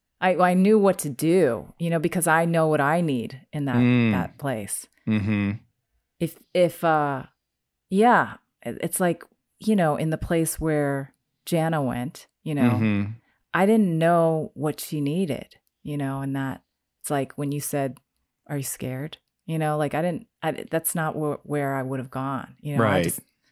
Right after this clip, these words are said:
Speaker 1: I just got mad. <laughs> I was like, which, which she said, you know, kinda helped too, you
Speaker 2: Yeah,
Speaker 1: know, in a
Speaker 2: no,
Speaker 1: way.
Speaker 2: actually, you know,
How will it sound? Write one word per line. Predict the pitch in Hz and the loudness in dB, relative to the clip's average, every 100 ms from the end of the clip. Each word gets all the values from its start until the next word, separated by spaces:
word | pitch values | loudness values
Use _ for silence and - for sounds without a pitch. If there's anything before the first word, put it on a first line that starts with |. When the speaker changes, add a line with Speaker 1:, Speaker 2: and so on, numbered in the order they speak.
| _ - | _ -6
Speaker 1:
I | 170 | -4
just | 160 | -2
got | - 127 | -2 -2
mad. | 131 135 113 - - | -2 -2 -4 -8 -20
<laughs> | _ | _
I | - - - | -8 -8 -8
was | 143 | -4
like, | 143 - _ _ _ _ - - | -4 -6 _ _ _ _ -20 -2
which, | 233 262 - - | 0 0 -2 -2
which | 247 240 | -2 -2
she | - - | -8 -4
said, | 254 - 196 151 - | 0 4 2 2 -8
you | - 175 | -4 -2
know, | 135 | -2
kinda | - 135 131 | -2 -4 -4
helped | 127 127 - - | -6 -8 -12 -6
too, | 147 117 - - | -4 -4 -6 -2
you | 339 440 | 2 4
Speaker 2:
Yeah, | 170 | 4
Speaker 1:
know, | 123 | 2
in | 202 | 2
a | |
Speaker 2:
no, | 220 | 2
Speaker 1:
way. | 123 | 2
Speaker 2:
actually, | 151 - 170 151 160 | 2 0 0 0 0
you | 165 139 | -2 -2
know, | 107 135 | 0 -4